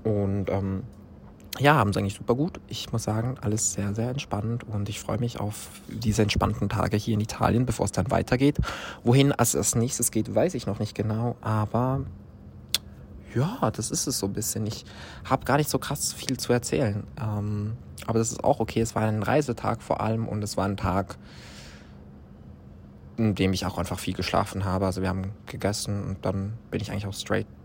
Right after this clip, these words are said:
ins Bett, ja. Und, ähm, hab noch ein neues Hörbuch angefangen, Out of the Blue. Ähm, <laughs> ist ein queeres Jugendbuch von Jason Chun. Könnt ihr euch gerne mal anschauen,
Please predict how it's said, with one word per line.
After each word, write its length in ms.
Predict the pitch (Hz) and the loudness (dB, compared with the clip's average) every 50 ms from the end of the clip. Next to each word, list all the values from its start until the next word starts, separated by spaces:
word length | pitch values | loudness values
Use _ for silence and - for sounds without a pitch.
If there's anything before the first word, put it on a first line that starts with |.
| - - - - - - - | -18 -18 -18 -18 -18 -10 -6
ins 140 | 104 101 - | -6 -4 0
Bett, 200 | - 107 117 - - - - - - - - - - - | 0 0 0 0 -6 -18 -20 -20 -20 -20 -20 -18 -6 0
ja. 240 | - 90 92 110 120 - - - - - - - - - - - | 2 2 2 2 -2 -6 -12 -16 -16 -16 -16 -16 -18 -14 -2 2
Und, 680 | 110 113 110 107 110 104 104 107 104 104 110 107 92 - - | 4 4 6 6 6 6 4 4 4 4 4 2 2 0 0
ähm, 280 | - 107 104 101 107 123 | 4 4 4 4 4 0
hab 100 | 151 156 | 2 2
noch 100 | 165 160 | 2 2
ein 60 | 156 | 4
neues 340 | 135 131 135 - - - - | 6 6 6 4 2 2 4
Hörbuch 280 | 170 165 - 98 - - | 4 4 4 2 0 0
angefangen, 420 | 104 101 - - 98 98 98 - - | -2 -2 0 0 -2 -2 -2 -2 2
Out 160 | 104 117 117 | 4 4 4
of 80 | 120 - | 4 2
the 60 | - 104 | 0 0
Blue. 260 | 107 110 113 139 156 - - - - - - | 2 4 4 2 2 -2 -8 -16 -14 -4 0
Ähm, 380 | 107 98 98 101 101 104 113 123 - - - - - - - - - - - - - - | 2 2 2 2 0 0 -2 -4 -8 -12 -12 -12 -12 -12 -16 -20 -20 -20 -20 -14 -8 -8
<laughs> 720 | - - - - - - - - - - - - - - | -6 -6 -8 -12 -14 -16 -20 -20 -20 -20 -20 -18 -8 -2
ist 340 | 113 113 110 - - - - | 0 0 0 0 -4 -2 0
ein 200 | 113 107 104 104 | 2 2 2 0
queeres 460 | - - - 117 113 104 107 101 - - | -2 0 2 4 6 6 4 4 4 0
Jugendbuch 520 | 107 98 104 104 - - 113 113 117 - | 0 0 0 -2 0 2 2 2 2 0
von 180 | - - 95 - | -2 -4 -4 -2
Jason 400 | - - 104 110 - - 151 151 | -2 -2 -2 -2 -2 -2 -2 -2
Chun. 420 | - - 101 101 107 117 127 135 - - - - - - - - - - - - | -2 -2 -2 -2 -2 -2 -2 -4 -8 -14 -18 -16 -14 -12 -10 -10 -10 -12 -10 -4
Könnt 160 | - - 110 107 | 0 2 4 4
ihr 40 | |
euch 80 | 110 - | 4 4
gerne 160 | - 101 101 | 4 4 4
mal 120 | 101 92 - | 4 4 4
anschauen, 540 | 95 98 101 - 98 98 101 101 104 - | 2 0 0 0 0 2 2 2 0 -2